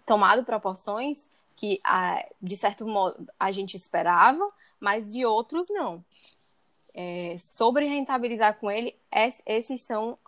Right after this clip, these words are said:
as nossas perspectivas, assim, pro futuro. E a gente quer, é, a gente tá n-, esse momento que a gente retornou de viagem, a gente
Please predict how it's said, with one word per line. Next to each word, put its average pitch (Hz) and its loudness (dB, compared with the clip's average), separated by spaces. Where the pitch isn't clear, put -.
as 214 0
nossas 208 -6
perspectivas, 202 -4
assim, 196 -4
pro 196 -6
futuro. 190 2
E 202 8
a 202 10
gente 202 -2
quer, 196 4
é, 185 -4
a 175 -4
gente 185 -6
tá 180 2
n-, 175 -8
esse 196 -4
momento 196 -2
que 202 -6
a 190 -4
gente 180 -12
retornou 185 0
de 208 2
viagem, 185 4
a 175 -6
gente 180 -2